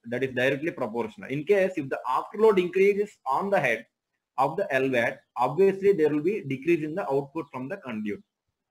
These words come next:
So we need to overcome the, these, uh, disadvantages of L vad. In order to overcome these disadvantages, they have designed the centrifugal mode when compared to the axial mode, because in axial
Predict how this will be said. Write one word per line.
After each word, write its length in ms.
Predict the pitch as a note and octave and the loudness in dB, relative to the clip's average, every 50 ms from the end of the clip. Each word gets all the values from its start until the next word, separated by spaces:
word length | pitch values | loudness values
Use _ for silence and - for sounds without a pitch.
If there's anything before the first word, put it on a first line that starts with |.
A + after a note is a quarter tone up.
| _ _ | _ _
So 360 | - E3+ D3+ D3+ F#3+ G#3+ - - _ _ _ _ _ _ _ _ - | 0 2 2 2 0 -2 -8 -16 _ _ _ _ _ _ _ _ 0
we 120 | C3 D#3 | 0 2
need 260 | E3 D#3+ E3+ G3 G3 G3 | 2 2 2 0 2 2
to 180 | A3+ A3 - - | 0 0 0 -2
overcome 520 | D3+ C3+ C#3 D#3 F3 F3+ - F#3 F3+ F#3 E3+ | -2 0 0 0 0 0 -2 -2 -2 -2 -2
the, 180 | G3 A3 G#3+ - _ _ - | -2 -4 -4 -8 _ _ -8
these, 320 | B2 C3 D#3+ G#3 G#3 - - | 0 0 0 0 0 -2 0
uh, 160 | D3+ D3 C#3+ - C3+ | 0 2 2 0 0
disadvantages 680 | C#3 C3+ - D3+ D3 D3+ D#3 D#3 C#3+ D3 C#3+ C#3+ D3 | -2 0 0 0 0 2 0 2 2 2 0 0 0
of 120 | D#3 C#3+ - - | -4 -6 -4 -4
L 140 | B2 B2+ C3 | -4 -2 0
vad. 300 | C3+ B2+ A#2+ A2+ A#2 B2 - | 0 0 0 0 -2 -4 -6
In 60 | B2+ B2 | -8 -6
order 180 | B2 C3+ D3+ | -4 -4 -4
to 200 | D3+ F#3 E3 C#3 | -2 -2 -2 -2
overcome 420 | B2+ B2+ C3 C#3 D3+ - E3+ D#3+ D3+ | 0 0 0 0 0 -2 -4 -2 -2
these 160 | D3+ D3 C3+ | -2 -2 0
disadvantages, 720 | C3 B2+ C3+ C#3 B2+ C3 B2+ B2 A#2+ A2+ A2+ G#2 G#2+ C3+ - _ _ - | -2 -4 -2 -2 -4 -4 -4 -4 -2 -4 -4 -4 -4 -8 -8 _ _ -10
they 160 | B2 B2+ C3+ | -4 -2 0
have 200 | C#3 C#3 C3+ C3 | 0 0 0 0
designed 360 | B2+ B2+ B2 C3+ E3 F3 F#3 | 0 -2 0 0 -2 0 0
the 60 | F#3 | -2
centrifugal 680 | F3 - C#3 C#3+ C#3+ D3+ D#3 - F3 F3 D#3 D#3+ D3+ D3 - _ _ _ _ _ _ _ _ _ - | -2 -4 -4 -4 -4 -6 -2 0 2 2 4 2 0 -2 -4 _ _ _ _ _ _ _ _ _ -6
mode 260 | C3+ C#3+ C#3 D3+ F3 | -2 0 0 0 2
when 200 | D3 D3+ C3 C3 | 0 0 -2 0
compared 400 | B2 C3 B2+ B2+ - C#3 C3+ C3+ | 0 -2 -2 0 0 0 0 0
to 80 | - C3+ | -2 -2
the 180 | C#3 G#3 A#3+ - _ _ _ _ _ - | -2 -2 -6 -6 _ _ _ _ _ -4
axial 340 | - A#2 A#2 - - A#2+ A2+ A2 | -2 -2 -2 -2 -4 -6 -6 -6
mode, 200 | G#2+ G#2+ G#2+ A2+ | -6 -8 -6 -6
because 320 | C#3+ C#3+ G3 E3+ F3+ F3+ - - - | -4 -2 0 0 0 -2 -6 -10 -10
in 140 | C#3+ C#3+ C#3 | -8 -6 -2
axial 480 | C3 C3+ C#3+ C#3 - - G3 G3 F#3+ | -2 -2 -2 -2 -2 0 2 2 2